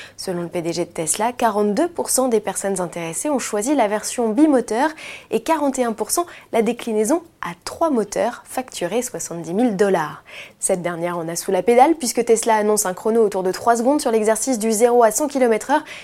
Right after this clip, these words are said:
mais plafonne la V max à cent trente. Et tant qu'à faire dans le sensationnel, le pick-up revendique aussi une autonomie de huit cents kilomètres. La réserve des autres Cybertruck oscillera, elle, entre quatre cents et cinq cents kilomètres.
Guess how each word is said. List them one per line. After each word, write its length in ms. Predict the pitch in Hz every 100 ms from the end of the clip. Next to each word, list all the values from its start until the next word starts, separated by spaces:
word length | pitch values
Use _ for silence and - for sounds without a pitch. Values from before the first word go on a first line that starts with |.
| -
mais 140 | 226 311
plafonne 420 | 277 262 202 185
la 100 | 247
V 140 | 208
max 320 | 185 262 - -
à 100 | 185
cent 220 | 180 - 196
trente. 460 | - 165 147 - - - -
Et 40 | 180
tant 140 | 170
qu'à 140 | 170
faire 200 | 165 165
dans 120 | 160 156
le 100 | 151
sensationnel, 760 | 196 190 190 - 170 202 240 -
le 160 | 208
pick-up 400 | 262 269 254 254
revendique 460 | 254 220 214 208 208
aussi 260 | 196 254
une 100 | 240
autonomie 460 | 196 202 196 220 294 - -
de 180 | 165
huit 260 | 185 190 262
cents 200 | 277 330
kilomètres. 580 | 311 294 247 180 - - - - -
La 80 | 180
réserve 380 | 175 165 170 151
des 180 | 147 170
autres 200 | 226 185
Cybertruck 540 | - 220 185 - 254 - - - -
oscillera, 460 | 269 - 226 185 -
elle, 220 | 240 254
entre 260 | 196 - 165
quatre 220 | 160 151
cents 200 | - 226
et 80 | 160
cinq 160 | 170
cents 140 | 160 156
kilomètres. 540 | - 190 151 - -